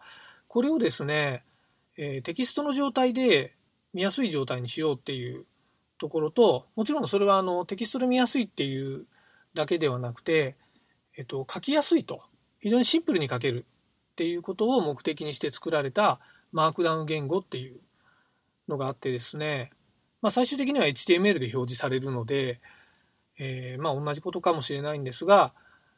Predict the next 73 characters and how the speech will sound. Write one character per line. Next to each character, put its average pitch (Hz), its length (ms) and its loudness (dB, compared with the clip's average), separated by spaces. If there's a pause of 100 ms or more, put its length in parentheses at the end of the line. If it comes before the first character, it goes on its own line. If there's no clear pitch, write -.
(200)
い - 40 -8
ろ 220 140 2
い - 20 0
ろ 226 120 0
こ 208 180 4
う 196 40 4
メ 196 100 0
モ 214 120 2
帳 240 200 2
代 247 100 6
わ 247 80 6
り 170 120 -2
に 135 80 -4
使 156 280 4
う 147 280 -2 (280)
形 156 180 0
式 - 200 -6
と 160 100 -6
し - 100 -4
て - 80 -4
は 139 120 0
非 120 120 -8
常 143 220 -2
に 135 280 -8 (360)
便 165 160 -2
利 143 120 -6
な 127 80 -6
の 135 120 -10
で、 190 140 2
僕 190 200 -2
も 226 120 2
通 226 260 -4
常 208 260 6
プ 202 120 -2
ロ 214 80 2
グ 214 100 2
ラ 214 100 6
ミ 208 140 4
ン 202 80 4
グ 202 80 2
の 196 100 2
メ 196 140 4
モ 175 100 4
を 127 60 -2
取 131 160 -2
る - 20 -10
と 131 120 -10
き - 120 -10
は、 160 300 4 (400)
ド 151 120 -10
ッ - 20 -10
ト 170 140 0
エ 160 80 0
ム 165 100 -4
デ 175 80 -4
ィ - 60 -2
ー - 40 -12
っ - 20 -20
て 135 120 -8
い 127 40 -6
う 127 60 -10
形 135 200 -6
式 - 180 -8
で 127 100 -2
取 135 240 -4
る 127 40 -2
よ 120 80 -2
う 120 40 -4
に 117 60 -6
し - 100 -8
て 131 80 -12
ま 127 140 -20
す。 - 200 -20